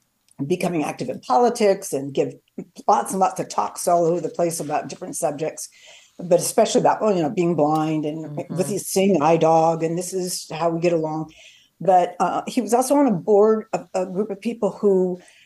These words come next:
Speaker 1: established the first school for kids with disabilities. And, um, they had it in the basement of a school, but apparently they were trying to make it look cheerful.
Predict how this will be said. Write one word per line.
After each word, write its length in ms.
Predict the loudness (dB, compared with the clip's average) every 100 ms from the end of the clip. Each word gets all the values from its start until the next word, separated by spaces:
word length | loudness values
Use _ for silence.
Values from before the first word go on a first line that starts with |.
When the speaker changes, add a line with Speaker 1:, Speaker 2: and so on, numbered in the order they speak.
| -8
Speaker 1:
established 680 | -2 2 2 4 2 0
the 60 | -6
first 440 | -4 0 0 0
school 320 | -6 0 2 2
for 180 | -4
kids 340 | -6 -2 -2 -2
with 180 | -8 -6
disabilities. 880 | -6 -4 -4 -2 -2 -6 -10 -10 -10 -18 -20 -20 _
And, 380 | -6 -4 -4 -6 -6
um, 380 | -4 -4 -6 -8
they 240 | -4 0 0
had 300 | 0 2 4
it 180 | 4 2
in 120 | 2
the 80 | 2
basement 600 | 0 -8 -8 -6 -2 0
of 60 | 2
a 100 | 0
school, 560 | -2 -2 0 2 2
but 160 | 0 -4
apparently 380 | -8 -8 -4 -2
they 100 | 0
were 240 | -2 -4 -8
trying 200 | -4 -4
to 60 | -2
make 160 | -4
it 140 | -4 -6
look 180 | -8 -4
cheerful. 580 | -2 -2 -4 -6 -6